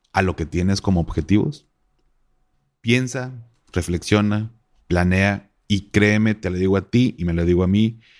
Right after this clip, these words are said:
no te estreses, todos cometemos errores y seguiremos cometiendo, pero vale la pena en este cierre de año reflexionar sobre ello para empezar con todo este dos mil veintidós y poder lograr los objetivos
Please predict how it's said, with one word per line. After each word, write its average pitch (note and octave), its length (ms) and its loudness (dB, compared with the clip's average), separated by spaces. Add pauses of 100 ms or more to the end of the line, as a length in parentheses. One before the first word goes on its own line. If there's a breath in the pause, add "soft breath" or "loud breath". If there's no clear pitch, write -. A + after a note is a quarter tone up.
(280 soft breath)
no A#2 300 2
te - 80 -4
estreses, G2 420 -4
todos G#2 240 0
cometemos G2 480 -2
errores A2+ 440 0
y G2+ 100 -6
seguiremos G#2 520 0
cometiendo, F#2+ 640 0 (400 loud breath)
pero G#2+ 220 4
vale A#2+ 160 2
la A#2+ 200 -2
pena A#2 180 2
en A2+ 60 0
este A2+ 180 -4
cierre G#2+ 280 -2
de G2+ 60 2
año G#2 400 0
reflexionar F2+ 640 -4
sobre G2 280 2
ello G2 220 0
para F2+ 160 -6
empezar F#2+ 600 -2 (340 soft breath)
con F2+ 260 2
todo G#2+ 240 2
este G2+ 180 -4
dos F2+ 140 -2
mil F#2 140 -2
veintidós G2 600 0 (440)
y G#3 100 -4
poder G2 480 0
lograr F#2+ 640 0
los F#2 180 -6
objetivos F2+ 680 -4